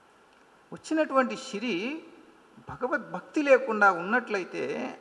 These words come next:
ఆ సిరి వాళ్ళ ఇంట్లో తాండవం చేసి వాళ్ళని ఏం చేస్తున్నాయా అంటే వాళ్ళలో ఉన్నటువంటి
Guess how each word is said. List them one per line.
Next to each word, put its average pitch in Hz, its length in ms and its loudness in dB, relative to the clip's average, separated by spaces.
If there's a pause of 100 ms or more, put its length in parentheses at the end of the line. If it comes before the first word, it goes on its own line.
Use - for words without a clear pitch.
(140)
ఆ - 80 -14
సిరి 233 460 -8
వాళ్ళ 208 220 4
ఇంట్లో 202 220 -2
తాండవం 233 680 2
చేసి 214 300 -2
వాళ్ళని 214 360 0
ఏం 226 180 -6
చేస్తున్నాయా 220 500 2
అంటే 202 600 2 (720)
వాళ్ళలో 247 400 6
ఉన్నటువంటి 233 1080 0